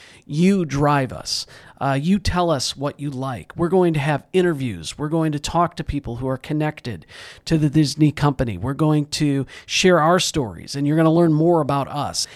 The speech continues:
as Disney fans. But this was the whole reason for getting us together, I think, is, is to, uh, explore and learn more about this company, because it really has an impact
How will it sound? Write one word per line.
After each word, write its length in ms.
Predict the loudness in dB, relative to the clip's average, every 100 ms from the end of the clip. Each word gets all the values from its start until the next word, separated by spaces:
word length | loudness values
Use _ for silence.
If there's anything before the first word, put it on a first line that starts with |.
| -12 0
as 300 | 2 2 0
Disney 420 | 0 0 2 -2
fans. 760 | -2 0 2 2 -2 -8 -12 -14 -18 _
But 140 | -2 2
this 200 | 2 2
was 120 | 0
the 80 | 0
whole 480 | 2 6 6 6
reason 640 | 2 -2 -2 -4 -6 -6 -12 _ _ _ _ _
for 180 | -2
getting 340 | 2 2 2 0
us 160 | -2
together, 560 | -6 -6 -4 -4 -4 -6
I 100 | -8
think, 340 | -8 -8 -8 -8
is, 260 | -10 -8
is 360 | -10 -8 -8 -8
to, 500 | -8 -8 -6 -8 -12 -12
uh, 220 | -12 -12 _ -20 _ -10
explore 520 | -6 0 4 6 4
and 160 | 2 0
learn 220 | 0 2
more 280 | 2 2 2
about 320 | 0 -4 -4
this 120 | -10
company, 400 | -6 -6 -6 -8 -12 _ -6
because 300 | 2 2 2 _ _
it 160 | -4 -4
really 540 | -2 4 6 6 4
has 540 | 2 -2 -2 -4 -6 -6
an 120 | -2
impact 600 | 0 0 -2 -4 -6